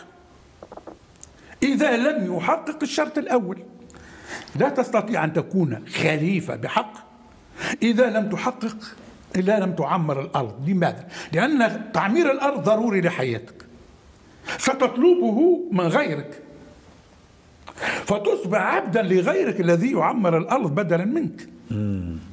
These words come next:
Speaker 1: فلم تعد مسلم بحق، لن تكون مسلم بحق إلا إذا كنت سيد نفسك ولا تعبد إلا ربك. كيف لا تعبد إلا ربك إذا كان خبزك يأتيك من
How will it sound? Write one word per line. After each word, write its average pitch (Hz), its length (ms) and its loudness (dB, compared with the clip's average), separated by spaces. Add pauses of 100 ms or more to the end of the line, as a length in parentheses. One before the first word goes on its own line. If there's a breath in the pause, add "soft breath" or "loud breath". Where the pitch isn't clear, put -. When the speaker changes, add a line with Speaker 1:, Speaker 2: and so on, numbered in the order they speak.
(500 loud breath)
Speaker 1:
فلم 349 300 2
تعد 240 460 0
مسلم 196 440 0
بحق، - 460 -4 (1120 loud breath)
لن 277 240 0
تكون 226 460 2
مسلم 196 260 2
بحق 202 360 -2 (340)
إلا 240 280 0
إذا 233 240 2
كنت 131 400 -4 (220 loud breath)
سيد 294 640 2
نفسك 190 680 -2 (300)
ولا 247 260 2
تعبد 226 600 -2
إلا 214 200 2
ربك. 135 460 -4 (1300 loud breath)
كيف 466 300 4
لا 202 160 2
تعبد 202 420 0
إلا 202 300 2
ربك 226 340 0
إذا 220 280 2
كان 220 280 0
خبزك 214 420 0
يأتيك 226 460 0
من 254 320 2